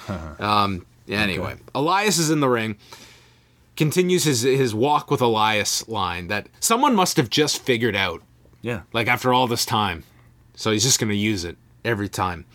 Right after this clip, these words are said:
Speaker 2: He says now he gets to perform with two talented musicians. In come Bo Dallas and Curtis Axel. Bo with a cowbell.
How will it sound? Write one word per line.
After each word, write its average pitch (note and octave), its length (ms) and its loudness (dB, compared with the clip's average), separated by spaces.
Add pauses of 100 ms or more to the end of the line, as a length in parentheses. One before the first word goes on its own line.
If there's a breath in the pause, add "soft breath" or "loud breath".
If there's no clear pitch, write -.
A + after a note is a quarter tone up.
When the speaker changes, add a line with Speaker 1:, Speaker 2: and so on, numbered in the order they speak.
(1120 loud breath)
Speaker 2:
He D3+ 120 -2
says D3 200 2
now F3 200 2
he F3+ 40 4
gets E3 200 2
to D3+ 80 0
perform D3+ 340 2
with C#3 100 0
two F3 140 0
talented D#3+ 420 0
musicians. E3+ 680 2
In C#3+ 260 -2
come B2+ 220 0
Bo C3 160 0
Dallas B2 400 2
and G2 100 -10
Curtis C3 300 -2
Axel. D3 480 0 (120)
Bo C3+ 140 2
with B2+ 160 -2
a G2 40 -12
cowbell. C#3 680 0